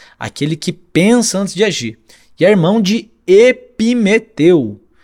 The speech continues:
Epimeteu que é aquele que vê depois, que age depois de pensar.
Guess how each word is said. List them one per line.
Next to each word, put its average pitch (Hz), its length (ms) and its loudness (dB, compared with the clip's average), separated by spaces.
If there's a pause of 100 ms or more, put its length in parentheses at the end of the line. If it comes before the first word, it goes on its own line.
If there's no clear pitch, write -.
(180)
Epimeteu 160 580 -2
que 196 100 -8
é 175 40 -4
aquele 202 280 -2
que 202 280 -8
vê 123 440 -2
depois, 143 640 -2 (300)
que - 140 -4
age 170 260 0
depois 175 320 -4
de 151 60 -10
pensar. 127 520 -8